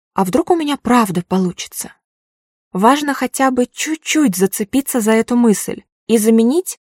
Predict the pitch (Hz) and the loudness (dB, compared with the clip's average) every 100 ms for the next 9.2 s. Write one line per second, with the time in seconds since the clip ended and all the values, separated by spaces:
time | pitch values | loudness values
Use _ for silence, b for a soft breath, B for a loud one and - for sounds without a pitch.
0 | _ - 226 233 247 226 262 - 208 185 | _ 2 6 6 6 4 2 2 2 2
1 | 180 247 - 359 415 _ _ 240 262 277 | 0 -6 -2 0 0 _ _ 2 4 2
2 | 285 _ _ - 233 233 254 285 285 _ | -2 _ _ 0 4 4 4 2 -2 _
3 | - 233 277 311 240 185 160 - _ - | 0 2 4 4 2 0 -6 -14 _ -2
4 | 196 196 - 180 - 226 - _ _ _ | -2 -2 -6 -8 -12 -12 -20 _ _ _
5 | _ _ _ - 220 311 330 254 226 254 | _ _ _ 0 2 4 2 2 4 6
6 | 277 - 220 - - 247 269 277 254 254 | 4 2 -2 -6 -4 0 0 2 2 0
7 | 254 _ - 233 226 196 180 - 233 269 | -2 _ 4 4 4 2 -2 0 0 0
8 | 294 _ - 185 196 202 202 240 247 262 | -2 _ -4 2 4 4 4 2 2 0
9 | 262 | -2